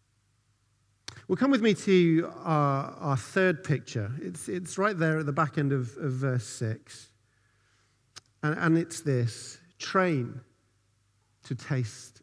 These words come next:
the goodness of God. Train to taste the goodness of God. It's right there in verse six. You can hear the seriousness, can't you, of Paul's tone in this passage. He's very serious about training. But I,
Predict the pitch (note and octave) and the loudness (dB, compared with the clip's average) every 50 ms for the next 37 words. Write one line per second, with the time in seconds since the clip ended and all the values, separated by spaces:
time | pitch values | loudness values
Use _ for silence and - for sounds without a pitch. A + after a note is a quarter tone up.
0 | _ - B2 B2 A#2 A2 - C3 B2 A2 A#2 G#2+ G#2 G#2 - - - - _ _ | _ -8 -6 -6 -4 -2 -2 -2 -2 -2 -2 -4 -4 -4 -6 -10 -20 -20 _ _
1 | _ _ _ - B2 A2 G#2+ - B2+ A2 F#2+ E2+ F2 - _ _ _ _ _ _ | _ _ _ -10 -10 -6 -2 -2 -2 -2 -2 -4 -10 -16 _ _ _ _ _ _
2 | _ _ _ _ _ _ _ _ _ _ _ - - _ - - F3 E3+ F3+ D#3+ | _ _ _ _ _ _ _ _ _ _ _ -20 -20 _ -2 2 4 6 6 6
3 | D3 C3 D#3+ D3 C#3 - - A#2+ C3+ B2+ B2+ A#2 - A2 G#2 G2+ A#2+ G#2+ G2+ G2+ | 4 4 2 2 2 0 -2 -2 -2 -2 -2 -4 -6 -8 -8 -6 -4 -4 -4 -4
4 | A#2 B2 - C#3+ C#3+ C#3+ B2+ A#2 A2 G#2+ A2+ G#2 G2+ G#2 - - - A2+ G2+ G2+ | -6 -8 -8 -8 -6 -4 -4 -4 -4 -4 -4 -4 -6 -6 -8 -8 -8 -6 -6 -8
5 | - - - _ - - - - - - - - - _ _ _ _ - - _ | -10 -14 -20 _ -20 -20 -20 -20 -20 -20 -20 -20 -20 _ _ _ _ -20 -20 _
6 | - - F#3+ - - G#3 A#3 D4+ D4+ C4+ C4 A#3 F3 - - - G#3+ G#3 G3+ F#3+ | -2 0 0 2 4 6 8 8 8 8 6 6 4 4 2 4 6 6 8 6
7 | F#3 D3+ - - C#3+ A#2+ - - F3 E3+ E3 D#3+ C#3+ C3+ C3 C3 B2+ A#2+ - - | 6 4 2 0 -2 -2 0 0 2 2 2 2 2 2 2 2 0 -2 -4 -4
8 | - D#3+ D3+ C#3 B2+ A#2+ A2 G#2+ - - - - D3 C#3+ C3 A#2 B2 A#2+ A#2 A#2 | -2 0 2 2 2 0 -2 -6 -10 -10 -6 -2 -2 0 0 0 -2 -2 -4 -4
9 | G#2+ - - - C#3 A2+ - - B2+ A#2+ A#2+ C#3 C#3 C3 D3+ G3 C#4 D#4+ - - | -6 -6 -8 -10 -8 -8 -6 -6 -4 -4 -4 -4 -4 -4 -4 -4 -4 -4 -6 -6
10 | - - - B3 B3 A#3 A3+ G3 D#3+ D3 - - D#3 D3 D#3 D3 D3 D3 - - | -8 -6 -4 -2 0 2 2 2 2 0 0 -2 -2 0 0 0 0 -2 -6 -6
11 | - D#3 D3 C3+ A#2 G2+ G2 - - _ _ _ _ _ _ _ _ _ _ _ | -4 -2 -2 -2 -2 -4 -6 -12 -16 _ _ _ _ _ _ _ _ _ _ _
12 | _ _ _ _ _ _ _ _ _ _ _ _ _ _ _ _ _ _ _ _ | _ _ _ _ _ _ _ _ _ _ _ _ _ _ _ _ _ _ _ _
13 | _ _ - G3 G#3+ - _ _ _ _ - - | _ _ -8 -8 -8 -8 _ _ _ _ -18 -16